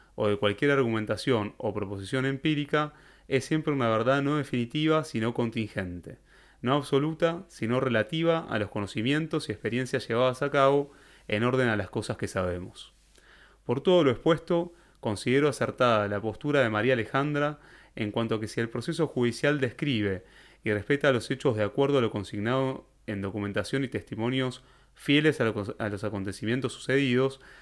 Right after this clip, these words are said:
la descripción de los eventos se aproximará a la realidad histórica y que apegarse a la realidad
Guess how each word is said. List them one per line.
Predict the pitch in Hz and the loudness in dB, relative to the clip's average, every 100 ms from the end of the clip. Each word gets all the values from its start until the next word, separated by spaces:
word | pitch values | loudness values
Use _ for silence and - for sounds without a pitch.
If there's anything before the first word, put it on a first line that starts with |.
| - | -8
la | - | 0
descripción | 113 110 123 - 175 | 0 0 -4 0 0
de | |
los | 151 - | 0 2
eventos | 123 143 143 147 143 - | 2 0 0 0 0 -6
se | - | -2
aproximará | 107 104 101 - 110 120 | -2 0 -4 -2 2 4
a | 131 | 4
la | |
realidad | 113 107 110 | 2 2 2
histórica | 127 127 151 123 113 131 135 - - - - _ | 0 2 2 2 2 0 0 -10 -20 -20 -20 _
y | 117 | -4
que | 104 | 0
apegarse | 110 131 160 175 170 | 2 4 4 4 2
a | 139 | 4
la | 113 | 4
realidad | 110 104 123 143 156 | 2 2 2 2 0